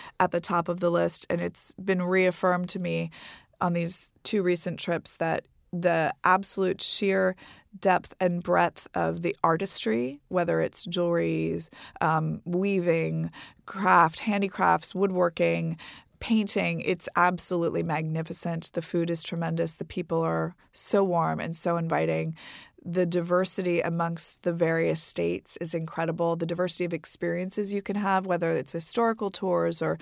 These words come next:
just a beach vacation or architecture and, again, food. I think it's, it's really fascinating. I would put those two at the top of the list.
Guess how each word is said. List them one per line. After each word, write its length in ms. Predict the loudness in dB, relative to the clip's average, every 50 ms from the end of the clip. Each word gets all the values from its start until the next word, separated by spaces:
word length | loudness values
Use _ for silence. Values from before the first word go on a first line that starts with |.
| -8 -18 -18 -16 -8
just 260 | -6 -4 -2 -2 -2
a 100 | -4 -6 -8 -12 _ _ _ _ _ _
beach 260 | -4 -2 0 0 0 -2
vacation 600 | -2 -2 -4 -4 -6 -6 -2 -2 -2 -2 -2 -4
or 160 | -4 -4 -4 0
architecture 760 | 0 0 0 -2 -6 -6 -6 -8 -6 -4 -2 0 0 2 2
and, 200 | 0 0 -2 -6 -12 -14 -18 -18 -14 -8 -6
again, 280 | -2 0 2 2 2 0
food. 280 | -2 -2 0 0 2 2
I 80 | 0
think 240 | 0 -2 -4 -4 -2
it's, 400 | -4 -4 -2 0 0 0 0 -2 -4
it's 160 | -6 -4 0
really 220 | 0 2 2 2
fascinating. 640 | 0 2 2 2 2 2 0 -4 -2 -2 0 0 0
I 100 | 2 2
would 140 | 2 0 0
put 160 | -2 -4 0
those 240 | 2 4 4 4 2
two 140 | 2 2 2
at 100 | 2 0
the 80 | -2
top 260 | -2 0 2 2 2 0
of 120 | -4 -4
the 120 | -2 -2
list. 400 | 0 2 0 0 0 -4 -6 -8